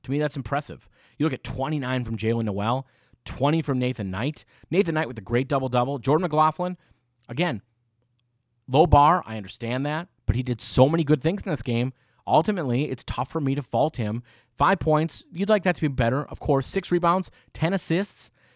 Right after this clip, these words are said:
Yes, he was one of nine. We get that. But a few of those misses were inside, and they actually led to baskets. You know, one in particular, he went in late in the fourth, goes in, the ball rolls out, but Greg Monroe gets the putback.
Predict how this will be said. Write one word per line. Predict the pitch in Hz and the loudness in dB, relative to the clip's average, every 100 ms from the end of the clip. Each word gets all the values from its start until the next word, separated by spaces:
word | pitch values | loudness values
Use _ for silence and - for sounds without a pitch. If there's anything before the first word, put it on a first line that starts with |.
| _ _ | _ _
Yes, | 160 151 - | -2 -2 -2
he | - 143 | 2 2
was | 117 | 4
one | 135 | 0
of | 143 | 0
nine. | 123 123 95 | 0 0 -2
We | 123 | -6
get | 117 117 | -8 -10
that. | 92 69 - - | -10 -12 -16 -4
But | - - - | -2 -2 -2
a | |
few | - 214 | 0 4
of | |
those | 269 147 | 4 4
misses | 151 139 131 | 0 0 0
were | 127 123 - | 2 2 2
inside, | 160 180 - 113 120 185 214 _ _ - | 2 2 0 0 2 0 -6 _ _ -6
and | 139 | 0
they | 143 | 0
actually | 175 - 151 | 0 -2 -2
led | 120 165 151 | 0 -2 -2
to | |
baskets. | 123 135 190 - - - _ _ - | 0 0 -2 -6 -14 -16 _ _ -2
You | 127 | 2
know, | |
one | 127 170 | 4 6
in | 170 | 4
particular, | 139 190 185 156 123 | 4 -2 0 0 0
he | 117 | 0
went | 135 139 | 0 0
in | 135 131 - | 0 -4 -4
late | 127 160 | -2 0
in | 139 | -2
the | |
fourth, | - 151 165 - - _ | 2 6 6 4 -12 _
goes | 143 151 143 | 2 2 2
in, | 147 139 | -2 -4
the | 123 | 2
ball | 135 147 135 | 6 6 6
rolls | 117 156 156 | 8 8 6
out, | 151 180 143 | 2 0 -2
but | 117 | 0
Greg | 143 165 | 2 2
Monroe | 165 180 | 2 0
gets | 170 - | 0 -2
the | 165 | 4
putback. | 233 - 92 80 | 4 4 -2 -4